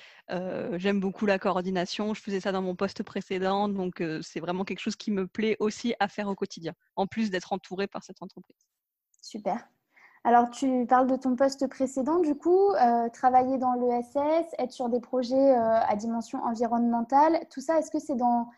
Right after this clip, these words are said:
Speaker 2: l'évolution de ton parcours professionnel, dans ce que tu faisais avant ?
Speaker 1: Alors,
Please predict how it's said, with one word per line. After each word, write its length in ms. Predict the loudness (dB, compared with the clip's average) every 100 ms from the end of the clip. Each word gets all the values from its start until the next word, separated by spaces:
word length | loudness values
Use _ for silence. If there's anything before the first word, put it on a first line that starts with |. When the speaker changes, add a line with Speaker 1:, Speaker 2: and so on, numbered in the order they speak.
| _ -4
Speaker 2:
l'évolution 560 | 0 4 4 2 0
de 80 | -2
ton 160 | 0 0
parcours 380 | 0 0 -10 -6
professionnel, 680 | -6 -4 -4 -2 -2 -2
dans 100 | -2
ce 100 | -4
que 40 | -8
tu 140 | -8
faisais 180 | -4 0
avant ? 320 | 0 0 -6 _ _ _ _ _ _ _ _ _ _ _ _ _ _
Speaker 1:
Alors, 480 | -2 2 2 0 -10